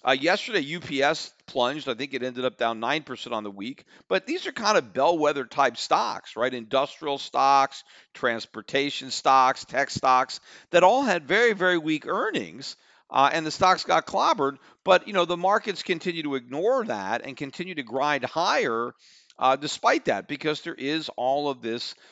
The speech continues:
speculative fever. In fact, uh, some of the recent I P Os like Pinterest, uh, continue to make new highs. One that actually made new lows today was Lyft, right? It sank to a new low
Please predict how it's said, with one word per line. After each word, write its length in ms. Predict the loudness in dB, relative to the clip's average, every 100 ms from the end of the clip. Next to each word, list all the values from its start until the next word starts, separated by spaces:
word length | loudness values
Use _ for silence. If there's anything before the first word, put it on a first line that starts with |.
| _
speculative 600 | -12 0 0 0 -6 -6
fever. 480 | -6 -8 -6 -6 -6
In 80 | -6
fact, 420 | 0 2 2 -4
uh, 120 | -6
some 260 | -2 -2 -2
of 40 |
the 100 | -6
recent 380 | -6 -8 -6 -6
I 220 | -2 -2
P 260 | -2 -6 -2
Os 360 | -2 -2 -8 _ -20 _
like 340 | -2 -2 -2 _
Pinterest, 720 | -8 -8 -2 0 0 -2 -12 _ _ _ -4
uh, 440 | 2 4 4 2 -2 _
continue 460 | -12 -6 -4 -4 -6
to 80 |
make 320 | -4 -6 -8 -10
new 240 | -8 -6
highs. 560 | -4 0 2 0 -2 -4
One 260 | -2 2
that 220 | 0 2
actually 380 | 0 0 -2 -8
made 300 | -4 -2 -4
new 240 | -6 -8 -4
lows 540 | 0 2 2 -2 -10 -20 _
today 640 | -8 2 4 4 2 -4 -12 _ _ _ _ _
was 300 | 0 0 0
Lyft, 560 | 2 2 2 -2 -18 -6
right? 180 | -4 -2
It 80 |
sank 440 | -2 2 2 2 -6
to 160 | -4
a 40 | -4
new 240 | -4 -6
low 480 | 2 4 6 4 0